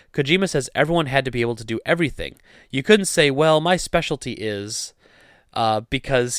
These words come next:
he remembers having to study and work very hard, only sleeping three hours a day.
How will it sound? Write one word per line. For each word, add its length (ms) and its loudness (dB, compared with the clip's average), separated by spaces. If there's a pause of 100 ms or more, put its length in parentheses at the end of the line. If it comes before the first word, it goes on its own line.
he 100 2
remembers 380 2
having 240 -2
to 80 -10
study 380 0
and 80 -4
work 120 -4
very 200 0
hard, 280 2
only 280 0
sleeping 400 -6
three 280 -4
hours 280 0
a 40 -6
day. 300 0